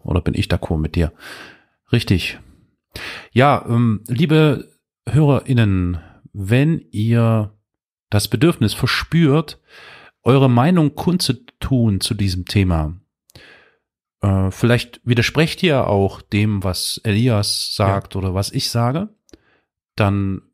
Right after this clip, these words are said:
Speaker 1: äh, könnt ihr das gerne auch anonym tun. Ihr könnt uns, äh,
Speaker 2: <laughs>
Speaker 1: auf der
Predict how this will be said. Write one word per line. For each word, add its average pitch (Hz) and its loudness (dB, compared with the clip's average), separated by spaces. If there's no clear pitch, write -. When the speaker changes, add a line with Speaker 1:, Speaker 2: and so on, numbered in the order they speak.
Speaker 1:
äh, 90 -6
könnt 147 0
ihr 151 0
das 139 -2
gerne 147 2
auch 107 0
anonym 151 4
tun. 120 -4
Ihr 95 -8
könnt - -10
uns, - -8
äh, 95 -2
Speaker 2:
<laughs> - -12
Speaker 1:
auf 95 -4
der 98 -4